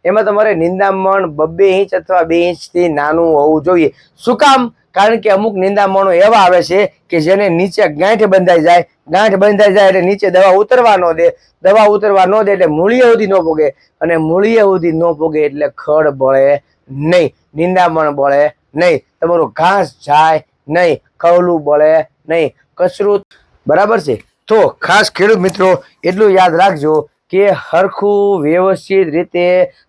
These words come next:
દવા છાંટવાની છે અને છોડવાને વ્યવસ્થિત પલાળી દેવાના છે, બરાબર છે?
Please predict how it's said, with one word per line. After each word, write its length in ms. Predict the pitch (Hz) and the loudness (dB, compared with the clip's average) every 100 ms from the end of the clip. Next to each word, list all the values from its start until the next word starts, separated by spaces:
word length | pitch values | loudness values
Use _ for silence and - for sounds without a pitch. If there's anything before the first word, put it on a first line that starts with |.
| 139 | -4
દવા 320 | 160 180 190 | 0 2 2
છાંટવાની 600 | 151 156 202 208 190 160 | 0 -2 0 0 0 -2
છે 300 | 143 143 127 - - | -2 -2 -4 -10 -4
અને 280 | 196 190 139 _ _ _ | -2 -2 -4 _ _ _
છોડવાને 720 | - 185 202 190 185 185 190 | -2 0 2 2 0 0 0
વ્યવસ્થિત 600 | 156 143 185 185 190 185 - 170 | 0 0 0 0 -2 -6 -4 -2
પલાળી 600 | 175 180 185 185 180 170 | 0 2 2 2 0 -4
દેવાના 840 | 139 151 151 151 147 160 220 240 - _ - | -2 -2 0 0 0 0 -2 -4 -8 _ -6
છે, 300 | 190 165 117 | 0 0 0
બરાબર 320 | 170 233 | 0 0
છે? 120 | 202 | -2